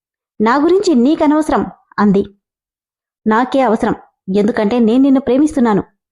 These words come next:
నువ్విలా ఉంటే నాకు అస్సలు నచ్చట్లేదు. నా మాట విను మను, నువ్విలా బాధపడితే నేను చూడలేను. నాతో వచ్చేయ్, అలాంటి రాక్షసుడితో నువ్వు కలిసి ఉండలేవు.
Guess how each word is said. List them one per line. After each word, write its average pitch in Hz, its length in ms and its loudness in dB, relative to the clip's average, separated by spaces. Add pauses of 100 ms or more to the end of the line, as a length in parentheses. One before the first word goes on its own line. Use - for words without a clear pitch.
(360)
నువ్విలా 339 320 2
ఉంటే 339 240 2
నాకు 302 200 0
అస్సలు 311 240 0
నచ్చట్లేదు. 254 520 -2 (1200)
నా 208 140 0
మాట 220 240 0
విను 214 200 0
మను, 202 200 0 (600)
నువ్విలా 208 300 0
బాధపడితే 226 580 -2
నేను 208 220 0
చూడలేను. 214 520 0 (1700)
నాతో 233 280 0
వచ్చేయ్, 220 340 -2 (540)
అలాంటి 302 340 0
రాక్షసుడితో 294 640 -2
నువ్వు 240 220 0
కలిసి 226 320 -2
ఉండలేవు. 226 360 2